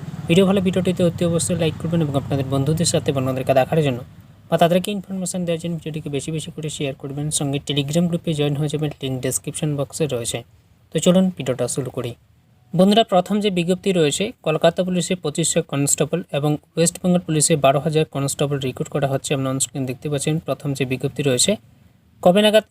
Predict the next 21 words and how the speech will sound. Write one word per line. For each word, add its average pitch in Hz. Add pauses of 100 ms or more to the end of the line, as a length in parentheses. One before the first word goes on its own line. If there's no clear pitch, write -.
এই 202 (140)
আবেদন 175
শুরু 185
হচ্ছে, 180
কীভাবে 151 (100)
আবেদন 135
করবেন, 160
সেই 143
সমস্ত 143 (120)
বিষয়গুলো 143 (360)
দেওয়া 135
রয়েছে। 143
আমরা 135 (180)
সেগুলো 139
এখান 143
থেকে 135
পরপর 131 (100)
দেখে 127
নেব। 156 (480)
এবং 175 (100)
কেন্দ্রীয় 185